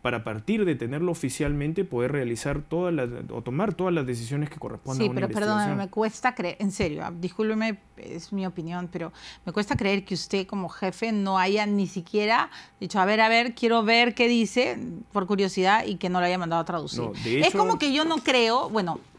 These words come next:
Speaker 2: es lo que yo, eh, es como que yo no creo que el fiscal Pablo Sánchez no sepa cuál es el acuerdo de Castro con Odebrecht. O sea, me cuesta creerlo,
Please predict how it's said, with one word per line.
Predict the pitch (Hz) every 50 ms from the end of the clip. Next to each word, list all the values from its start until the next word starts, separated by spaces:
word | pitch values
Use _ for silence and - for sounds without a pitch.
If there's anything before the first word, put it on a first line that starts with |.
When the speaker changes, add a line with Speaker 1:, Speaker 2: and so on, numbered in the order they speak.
| - - -
Speaker 2:
es | 160 160 - - - -
lo | 165 202 202 190
que | 165 - 117
yo, | - - 180 170 - - _ _ _ -
eh, | - 202 202 - -
es | 240 233
como | - 277 254 226 220
que | - 175
yo | 180 240 254
no | 247 254 247
creo | - 254 254 269 302 415
que | 302 240
el | 214
fiscal | - 214 185 - 226 226 208
Pablo | 233 226 214 202
Sánchez | 202 233 220 214 240 220
no | 214 214 202
sepa | - - 226 214 - 254 - - - - - - -
cuál | _ - 214 214
es | 196 202
el | 220 190
acuerdo | 175 - 190 190 185 190 196 202 208 - - - - - _
de | 180 175 175
Castro | 175 185 175 170 - - 208 202 190 - - _ _
con | - - 185 175 170 175 -
Odebrecht. | 185 190 170 151 - - 165 - - -
O | - -
sea, | 214 196
me | 202 185 180 214 214 233 240 233 208 -
cuesta | - 254 302 311 302 302 262 - - - - - 190 170
creerlo, | - 175 160 151 160 - 180 190 220 269